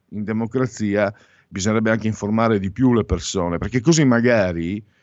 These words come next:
l'Unione Europea diventa quel qualcosa di bello che tutti avremmo auspicato e voluto, non è che non, non la vuoi l'Unione Europea. Io la voglio, voi la volete, ma non questa.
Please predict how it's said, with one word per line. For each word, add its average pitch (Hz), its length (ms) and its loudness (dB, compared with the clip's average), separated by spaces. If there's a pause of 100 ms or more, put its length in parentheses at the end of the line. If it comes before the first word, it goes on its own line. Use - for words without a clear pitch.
(240)
l'Unione 117 280 2
Europea 131 460 2
diventa 110 340 -4
quel 104 140 -8
qualcosa 117 340 -4
di 101 100 -2
bello 127 280 2
che - 100 -6
tutti 110 220 -6
avremmo 95 400 -4
auspicato 98 640 -2
e - 20 4
voluto, 87 400 -4
non 80 140 -2
è 110 40 -4
che 123 80 -6
non, 104 180 0
non 85 180 -2
la 78 60 0
vuoi 78 360 -2
l'Unione 76 380 -4
Europea. 73 460 -2 (340)
Io 113 120 6
la 90 80 6
voglio, 104 380 4
voi 104 140 0
la 98 100 2
volete, 92 440 -2
ma 78 120 -4
non 123 160 -2
questa. 85 500 -2